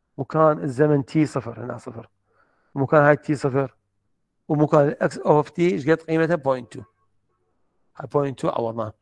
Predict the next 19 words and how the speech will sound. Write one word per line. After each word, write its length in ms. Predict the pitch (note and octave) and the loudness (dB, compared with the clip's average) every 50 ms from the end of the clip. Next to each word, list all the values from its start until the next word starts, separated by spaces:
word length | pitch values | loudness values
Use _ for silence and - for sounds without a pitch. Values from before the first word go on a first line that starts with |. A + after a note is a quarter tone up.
| _ _ _ _ _ _ _ _ _ _ | _ _ _ _ _ _ _ _ _ _
ساين 480 | - - - - F#3+ G3+ G#3 G3 F#3 F3+ | -16 -6 2 6 8 8 10 8 8 6
الصفر 280 | D#3+ - - F3+ F3 | 6 4 4 4 4
إيش 160 | E3+ D#3 D3 | 4 4 4
قد 100 | F#3 D#3+ | 2 2
قيمته؟ 260 | F#3 F#3 F3 D3+ F3 D#3+ | 2 0 2 2 2 0
صفر. 300 | - C#3+ B2+ C#3+ B2+ C3+ | 0 -2 -4 -4 -4 -2
هذا 80 | C#3 | -2
كله 180 | - - C#3+ C3 | 0 2 0 0
يروح، 300 | C3 B2 A#2+ A2+ - _ _ - | 0 -4 -10 -12 -18 _ _ -16
هاي 80 | - B2+ | -14 -10
كله 160 | - D#3 D3+ | -6 -4 -6
يصير 180 | D3+ - D#3 C#3+ | -4 -6 -10 -12
صفر. 300 | - - A#2+ A#2 - _ _ _ _ _ _ _ _ - _ _ _ _ _ _ _ _ _ _ _ _ _ - | -12 -14 -18 -20 -20 _ _ _ _ _ _ _ _ -20 _ _ _ _ _ _ _ _ _ _ _ _ _ 2
كوساين 480 | - D#3+ D#3+ D3+ - G3+ A3 A#3 A3 | 4 4 4 6 6 6 8 8 8
الصفر 360 | G3+ - - G3 E3+ F#3+ F#3 | 6 4 2 2 4 4 2
واحد، 460 | F#3+ F3 E3 D#3+ D#3 C3 B2 D3+ D#3 - _ _ _ _ - | 4 6 6 6 6 6 2 -2 -4 -6 _ _ _ _ -10
فشي 200 | - C#3 - F#3 | -10 -8 -6 -2
يساوي 260 | D#3+ F#3+ F3+ E3 D#3+ | 2 2 2 2 2
لنا؟ 240 | D#3 D3 C#3+ C#3 | 0 -2 -6 -8